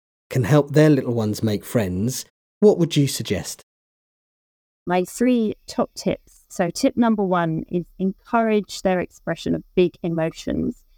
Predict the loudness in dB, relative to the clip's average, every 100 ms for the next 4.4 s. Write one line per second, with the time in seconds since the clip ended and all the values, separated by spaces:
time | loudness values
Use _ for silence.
0 | _ _ _ -20 -2 0 2 0 -2 -4
1 | -6 -6 -6 -4 -2 -2 -2 -4 -6 -6
2 | -6 -4 -4 -4 -2 -2 0 0 0 0
3 | -2 -2 -4 -2 -2 -2 -4 -6 -2 0
4 | 0 0 -2 -4